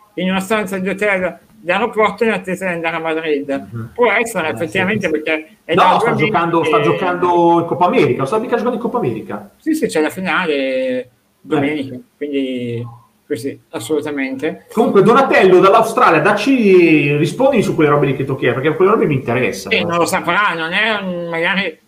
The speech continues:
Speaker 1: non è un
Speaker 2: Eh, ho capito,
Speaker 1: esperto.
Speaker 2: può rispondere, non ne sono a conoscenza, non lo so.
Speaker 1: Eh, va bene.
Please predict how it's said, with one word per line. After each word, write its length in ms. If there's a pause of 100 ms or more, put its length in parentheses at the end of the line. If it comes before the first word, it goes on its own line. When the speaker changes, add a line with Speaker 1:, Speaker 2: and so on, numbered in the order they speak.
(120)
Speaker 1:
non 200
è 240
un 540
Speaker 2:
Eh, 40
ho 200
capito, 100
Speaker 1:
esperto. 320
Speaker 2:
può 100
rispondere, 800
non 180
ne 140
sono 260
a 40
conoscenza, 760
non 160
lo 60
so. 460 (400)
Speaker 1:
Eh, 180 (160)
va 120
bene. 960